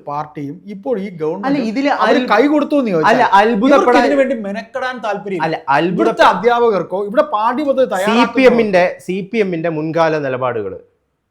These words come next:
Speaker 2: എത്രയൊക്കെ നിലപാടുകളിൽ നിന്ന് അവര് പിന്തിരിഞ്ഞിട്ടുണ്ട്. ഇപ്പൊ ഗെയിൽ പറ്റുകൊണ്ട് ഗെയിൽ പൈപ്പ് ലൈൻ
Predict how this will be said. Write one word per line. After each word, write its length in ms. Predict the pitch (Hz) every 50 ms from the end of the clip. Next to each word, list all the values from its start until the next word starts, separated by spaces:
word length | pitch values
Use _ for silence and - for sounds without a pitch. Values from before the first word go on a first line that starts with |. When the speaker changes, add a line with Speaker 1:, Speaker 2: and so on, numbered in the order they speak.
| -
Speaker 2:
എത്രയൊക്കെ 640 | 156 160 160 - - - 262 247 240 240 240 240 240
നിലപാടുകളിൽ 720 | 233 214 190 175 180 180 175 175 175 175 175 170 170 165
നിന്ന് 160 | 160 160 160 156
അവര് 380 | 151 151 147 151 147 147 143
പിന്തിരിഞ്ഞിട്ടുണ്ട്. 680 | 143 - 147 143 147 139 139 131 131 131 120 123 120 127
ഇപ്പൊ 120 | 135 135 131
ഗെയിൽ 400 | 123 131 135 139 147 151 147 147
പറ്റുകൊണ്ട് 360 | 147 143 - 151 147 135 131
ഗെയിൽ 260 | 127 131 135 143 151 147 -
പൈപ്പ് 300 | 131 123 123 123 - 127
ലൈൻ 160 | 127 123 117